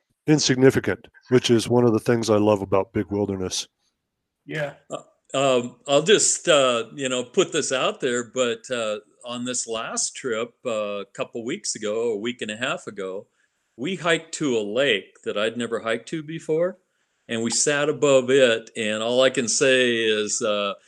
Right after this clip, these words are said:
Speaker 3: Candace and Michael were ruined that they didn't bring a, a fly rod with them, because the rises on that lake were big rises,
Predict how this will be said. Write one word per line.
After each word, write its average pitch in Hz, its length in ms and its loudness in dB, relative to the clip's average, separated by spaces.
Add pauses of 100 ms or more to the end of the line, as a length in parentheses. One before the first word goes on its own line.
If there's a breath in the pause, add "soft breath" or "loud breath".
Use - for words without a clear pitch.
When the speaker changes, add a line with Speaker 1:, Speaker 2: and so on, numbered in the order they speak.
(300)
Speaker 3:
Candace 139 520 -2
and 110 160 -6
Michael 113 720 -2
were 104 540 -2
ruined 120 720 -2 (160)
that 117 240 0
they 127 160 0
didn't 120 340 -6
bring 113 500 -4 (120)
a, 98 140 -6 (280)
a 101 80 -8
fly 123 380 -4
rod 95 360 -4
with 98 220 -8
them, 98 180 -12
because 101 460 -2
the 107 100 -2
rises 139 540 0
on 151 200 -4
that 151 240 -4
lake 117 360 0
were 104 200 -6 (140)
big 139 240 0
rises, 120 640 -2